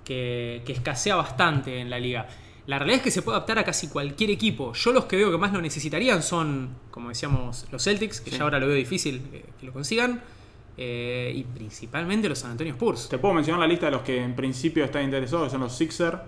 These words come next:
Speaker 2: Oklahoma, eh, Cleveland, Miami,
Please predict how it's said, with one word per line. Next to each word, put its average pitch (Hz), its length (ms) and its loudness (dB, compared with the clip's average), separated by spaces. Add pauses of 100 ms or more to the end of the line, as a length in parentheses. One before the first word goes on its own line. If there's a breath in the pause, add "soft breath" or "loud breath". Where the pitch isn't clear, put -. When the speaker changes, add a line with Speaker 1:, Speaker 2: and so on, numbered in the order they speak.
Speaker 2:
Oklahoma, 165 760 2 (360)
eh, 110 300 -4
Cleveland, 175 460 6 (380)
Miami, 147 540 4